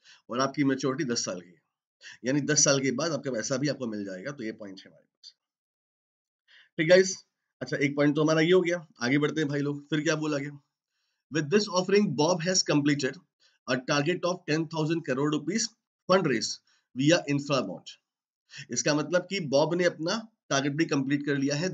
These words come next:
दस हजार करोड़ रुपए का via infra bond। इसका मतलब कि बॉब ने इसके पहले कभी पांच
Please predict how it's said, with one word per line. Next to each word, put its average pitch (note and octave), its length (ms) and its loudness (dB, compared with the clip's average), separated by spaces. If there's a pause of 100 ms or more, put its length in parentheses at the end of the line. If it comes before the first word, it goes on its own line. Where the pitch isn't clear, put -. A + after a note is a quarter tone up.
दस D3+ 300 -2
हजार C3 340 -2
करोड़ B2+ 160 -2
रुपए B2 200 -4 (100)
का A#3 80 -18 (640)
via D3 240 2 (140)
infra C3 320 -2
bond। E2 260 -12 (280)
इसका D#3 240 -2
मतलब E3+ 320 2
कि F#3 100 2 (100)
बॉब D3+ 180 2
ने E3+ 60 2
इसके E3 200 0
पहले D3 240 2
कभी D3 180 0 (640)
पांच D#3 360 2